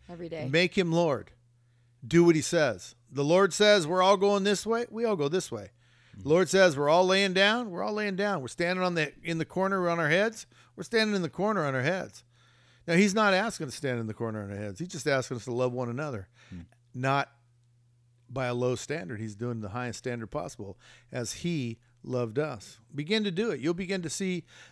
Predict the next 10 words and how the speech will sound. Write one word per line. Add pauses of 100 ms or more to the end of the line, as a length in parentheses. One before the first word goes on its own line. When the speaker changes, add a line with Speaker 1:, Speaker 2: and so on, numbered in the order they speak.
(100)
Speaker 2:
the
abundant
return
into
your
life.
I
know
I
have.